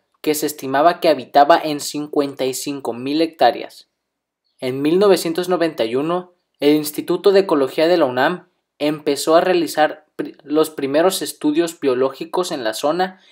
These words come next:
y en dos mil uno un programa de reintroducción del turón de patas negras fue iniciado por la misma institución.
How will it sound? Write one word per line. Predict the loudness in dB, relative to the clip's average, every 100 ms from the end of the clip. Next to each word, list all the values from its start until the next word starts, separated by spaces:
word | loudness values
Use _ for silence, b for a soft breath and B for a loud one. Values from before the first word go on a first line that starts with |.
| b
y | -4 -4
en | -2
dos | -2 -2
mil | -2 0
uno | 2 0 -2 -6 _ -6
un | -6 -2
programa | -2 0 2 2
de | 2
reintroducción | 0 -4 -4 -4 -4 -4 -4 -4 -4
del | -6 -6
turón | -6 -4 -4 -6
de | -4
patas | -2 -2 -2 -4
negras | -6 0 2 2 -4 b b b
fue | 2 4
iniciado | 4 0 2 2 2 2
por | 0
la | 0
misma | 0 -6 -6
institución. | -8 -10 -14 -14 -8 -6 -6